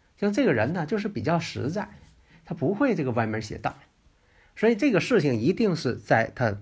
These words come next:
丈夫身上引起的。你看，这就判断出来原因嘛。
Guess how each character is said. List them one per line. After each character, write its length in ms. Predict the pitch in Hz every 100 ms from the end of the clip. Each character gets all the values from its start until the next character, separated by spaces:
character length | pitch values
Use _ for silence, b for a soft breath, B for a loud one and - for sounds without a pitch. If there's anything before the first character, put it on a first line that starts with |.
| - _ _ _ -
丈 260 | 262 220
夫 120 | 110 110
身 240 | 117 107
上 240 | 113 117 _ _ _ _ _ _ _ _ _ _ _ -
引 180 | 120 123
起 220 | - 104
的。 160 | 98 - _
你 120 | 143
看， 80 | 185
这 120 | 233
就 120 | 254 247
判 280 | - 240
断 120 | 214 202
出 160 | 196
来 60 | 185
原 280 | 156 131 170
因 100 | 135
嘛。 140 | 131